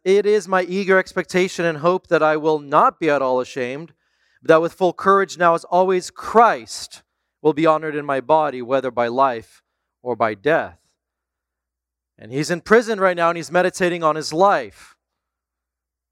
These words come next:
He is reminding us that Christ should be the solar system of our life as it was for his. "To me, to live is Christ, and to die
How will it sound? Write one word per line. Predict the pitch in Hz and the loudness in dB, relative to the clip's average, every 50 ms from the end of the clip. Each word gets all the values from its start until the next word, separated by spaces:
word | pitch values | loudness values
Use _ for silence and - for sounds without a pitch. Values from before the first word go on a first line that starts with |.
| _ _ _ _ _ | _ _ _ _ _
He | 104 98 - - 143 139 | -20 -20 -14 -6 -4 -4
is | 135 - 135 | -4 -4 -4
reminding | 143 135 135 139 160 165 170 165 156 147 | -2 0 2 2 2 0 -4 -8 -8 -4
us | 139 139 143 147 - - | -2 -2 -2 -2 -4 -6
that | 139 120 - | -6 -6 -6
Christ | - - 160 147 143 143 - - | -4 -2 -2 -2 -2 -2 -6 -10
should | - 147 123 110 | -14 -16 -12 -6
be | 143 143 | -6 -4
the | 139 131 | -4 -4
solar | 123 - 151 143 143 143 | -6 -4 -4 -4 -4 -4
system | - - - 127 - - - 131 135 | -6 -8 -12 -14 -12 -10 -8 -4 -4
of | 131 117 131 | -2 0 0
our | 139 139 | 0 0
life | 131 131 127 127 - 143 | 0 -2 -2 -4 -2 -4
as | 127 127 117 | -6 -4 -4
it | 131 117 | -6 -4
was | 120 127 117 - | -2 -4 -4 -4
for | - 127 117 | -10 -10 -10
his. | 113 139 170 175 151 143 139 135 - - _ _ _ _ _ _ | -4 -2 -2 -2 -2 -2 -6 -10 -14 -16 _ _ _ _ _ _
"To | - - 156 143 | -8 -8 -6 -6
me, | 151 151 156 160 160 165 165 160 _ _ _ - | -4 -6 -6 -6 -6 -8 -10 -14 _ _ _ -8
to | - 147 | -6 -2
live | 139 135 131 123 | -2 -2 -2 -4
is | 120 - | -8 -12
Christ, | - _ - 185 160 135 113 107 - - - 120 | -10 _ 0 2 2 2 0 -6 -12 -16 -20 -20
and | 117 - | -18 -16
to | - | -14
die | 127 107 127 117 113 113 113 113 | -4 -2 -2 0 0 -2 -6 -10